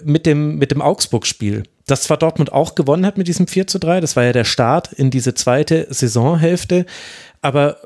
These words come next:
wo ich das Gefühl hatte, die Verunsicherung war viel höher, weil Augsburg eben einfach damals auch so krass effizient mit seinen Chancen war und nicht aufgehört hat zu nerven, nicht aufgehört hat, hoch zu pressen.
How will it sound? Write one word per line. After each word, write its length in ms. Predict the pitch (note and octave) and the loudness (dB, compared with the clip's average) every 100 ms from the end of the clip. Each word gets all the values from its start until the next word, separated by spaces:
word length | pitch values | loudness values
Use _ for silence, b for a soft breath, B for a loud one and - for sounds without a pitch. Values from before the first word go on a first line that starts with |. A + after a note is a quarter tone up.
| - | -16
wo 260 | A#2 B2+ D3+ | -4 0 2
ich 220 | D#3+ - | 0 0
das 180 | D3+ - | -2 -2
Gefühl 260 | - F#3 | -2 2
hatte, 180 | E3 C#3+ | 2 0
die 80 | C3 | -4
Verunsicherung 720 | - D3+ F3+ F#3 D#3 C#3+ C#3+ | 0 2 2 2 2 2 2
war 100 | C#3 | 2
viel 380 | - - A3+ D3+ | 0 0 2 2
höher, 340 | A2 A2 D#3 G3 B B B - | 2 2 2 -2 B B B -4
weil 200 | B2+ C#3 | -2 0
Augsburg 560 | C3 E3 - - E3+ - | 0 -2 -2 0 0 0
eben 220 | D3 D#3 | 0 0
einfach 320 | D#3 D#3 D#3+ | -2 0 0
damals 340 | - D#3 E3 | 2 2 2
auch 120 | - C#3+ | -2 -4
so 140 | D3 | -4
krass 280 | - E3 - | -2 -2 0
effizient 540 | E3 D#3 - D#3 G3 | -2 -2 0 0 0
mit 120 | E3 | -4
seinen 180 | D#3 D3 | 0 2
Chancen 360 | C3+ D3+ F3 F#3+ | 2 2 2 2
war 80 | D#3+ | 2
und 100 | C#3 | 4
nicht 220 | F#3 - | 2 2
aufgehört 540 | E3 F3+ E3 D#3 D#3+ | 0 0 0 0 0
hat 120 | D#3 | -4
zu 80 | - | 0
nerven, 400 | C3 C3+ F3+ - | 2 2 2 2
nicht 220 | C#3+ - | 0 0
aufgehört 480 | - D#3 - D3 D3 | 0 0 2 2 2
hat, 100 | C#3+ | 0
hoch 140 | D3+ - | -2 -4
zu 140 | - | -8
pressen. 500 | - E3+ - D#3+ G3+ | -2 -2 0 0 -2